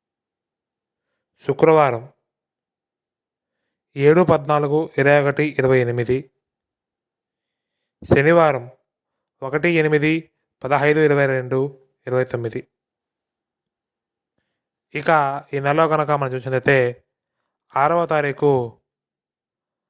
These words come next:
అమావాస్య రావడం అయితే జరిగినది. So ఈ యొక్క ఆరవ తారీఖు కనుక మనం చూసినట్టయితే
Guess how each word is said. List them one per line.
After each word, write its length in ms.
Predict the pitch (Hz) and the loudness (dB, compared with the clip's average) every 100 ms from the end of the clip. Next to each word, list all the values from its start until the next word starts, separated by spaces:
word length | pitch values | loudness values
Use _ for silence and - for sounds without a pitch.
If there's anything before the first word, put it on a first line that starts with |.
| _ _ _ _ | _ _ _ _
అమావాస్య 760 | 139 151 151 139 - 139 120 123 _ _ _ _ _ _ _ _ _ _ _ _ _ _ _ _ _ - | -6 -2 -2 -2 -2 -2 -4 -8 _ _ _ _ _ _ _ _ _ _ _ _ _ _ _ _ _ -10
రావడం 300 | 131 135 131 | -6 -4 -4
అయితే 520 | 127 131 127 117 117 _ - - _ _ _ _ _ _ _ _ _ _ _ _ _ _ _ _ _ - | -4 0 2 2 -4 _ -20 -20 _ _ _ _ _ _ _ _ _ _ _ _ _ _ _ _ _ -8
జరిగినది. 460 | 135 139 135 131 214 - - - _ _ _ _ _ _ _ _ _ _ _ _ - | -6 -4 -4 -2 -4 -6 -18 -20 _ _ _ _ _ _ _ _ _ _ _ _ -16
So 160 | - 147 147 - - | 0 2 2 -2 -2
ఈ 60 | |
యొక్క 220 | 147 147 147 139 127 - _ _ _ _ _ _ _ _ _ _ _ _ _ _ _ _ _ _ _ _ | 0 2 0 0 -2 -10 _ _ _ _ _ _ _ _ _ _ _ _ _ _ _ _ _ _ _ _
ఆరవ 280 | 131 147 180 | -4 2 2
తారీఖు 280 | 175 156 147 | 2 0 -2
కనుక 220 | 143 135 | -6 -6
మనం 280 | 135 131 123 | -8 -8 -8
చూసినట్టయితే 640 | 123 117 127 123 117 143 | -8 -4 -2 0 0 2